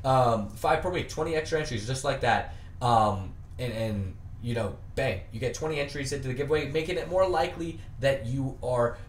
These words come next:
going to, to win a ticket. Um, now, right now, we are currently on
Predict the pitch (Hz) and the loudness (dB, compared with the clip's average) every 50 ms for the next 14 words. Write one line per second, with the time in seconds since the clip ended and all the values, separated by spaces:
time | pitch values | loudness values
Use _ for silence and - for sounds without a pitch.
0 | - 113 107 123 123 123 117 107 107 - - - 117 107 104 104 101 - 113 104 | -8 -2 0 2 2 2 2 0 -2 -4 -4 -2 0 0 0 -2 -2 -2 -2 0
1 | 101 120 117 107 98 - 139 123 - - - - - - - - - 127 123 120 | 0 0 0 0 0 -2 -2 -2 -4 -6 -8 -10 -12 -12 -12 -8 -2 0 2 4
2 | 113 107 101 98 - 131 135 131 117 104 95 104 104 110 143 165 180 180 165 160 | 4 2 2 0 -2 0 2 2 2 2 -2 -4 -2 2 4 4 4 4 4 4
3 | 147 113 107 - - - - - - - 120 139 170 165 135 131 143 139 135 - | 4 4 4 2 0 -4 -10 -12 -10 -6 -4 -4 -2 0 2 4 4 4 4 2
4 | 151 151 139 131 127 120 120 117 113 107 | 0 -2 0 0 0 2 2 2 2 0